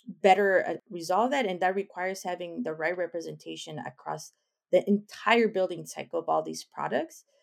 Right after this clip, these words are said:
across the entire usage cycle of, as consumers, as policymakers, as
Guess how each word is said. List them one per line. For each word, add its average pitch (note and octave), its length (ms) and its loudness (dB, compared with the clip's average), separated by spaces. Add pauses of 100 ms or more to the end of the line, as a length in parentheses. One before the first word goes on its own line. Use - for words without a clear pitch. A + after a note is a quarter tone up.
(160)
across F#3 340 -2
the F3 60 -6
entire G#3+ 720 0 (200)
usage G#3 400 -2
cycle A3 480 6
of, F3+ 300 0 (140)
as E3+ 180 -2
consumers, G#3 840 -2
as D#3+ 260 -4
policymakers, F3+ 1120 0
as D3+ 200 -6